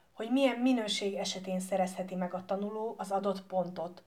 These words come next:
mely megoldások felelnek meg a legmagasabb elvárásoknak, melyek elégtelenek, melyek elfogadhatóak és javíthatóak. Kilenc.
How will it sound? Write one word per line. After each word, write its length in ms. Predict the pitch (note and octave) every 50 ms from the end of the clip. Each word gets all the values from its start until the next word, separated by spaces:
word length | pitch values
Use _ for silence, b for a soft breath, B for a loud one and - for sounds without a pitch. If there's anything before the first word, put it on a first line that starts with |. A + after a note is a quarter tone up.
| _ B B B B B B B B
mely 220 | B B3+ C4+ C4
megoldások 760 | B3 B3 A#3 A3 G#3+ G#3+ G3+ F#3+ F#3+ F#3 F3+ F#3 - F#3 F#3 -
felelnek 520 | - F#3 F3+ F3+ F3 F3 F3 F3+ F3+ -
meg 180 | - G3+ G#3 G#3+
a 60 | G#3
legmagasabb 600 | A3+ A3 G3+ F#3+ F#3 F#3 F3+ E3+ - - - D#3+
elvárásoknak, 880 | E3 F#3 G3+ G#3+ A#3+ A3 G3+ F#3+ F#3 F#3 F#3 - F3+ F3+ F3+ E3+ E3 - - b b b b b b b
melyek 360 | G3+ F#3+ F3+ E3+ D#3+ - - -
elégtelenek, 800 | G#3 A#3 B3 A#3 A#3 - - G3+ F#3+ F#3 F3+ F3+ F3 F3 - - _ _
melyek 300 | - F3 E3 D#3 - - -
elfogadhatóak 960 | F3+ F#3+ F#3+ F#3+ - G3 F#3 F#3 F3 F3+ - F3 F3 - E3+ E3+ E3 D#3+ -
és 220 | D#3+ D#3+ - -
javíthatóak. 880 | D3+ D3 C#3+ C3+ C#3 - - - B2 - - A2 B2 - - _ - - _ _ _ _ _ _ _ _ _ _ _ _ _ _ _ _ _ _ _ _ _ _ _ _ _ _ _ -
Kilenc. 580 | - F#3+ F#3+ E3+ D#3+ D#3+ F3 F#3 F#3+ - -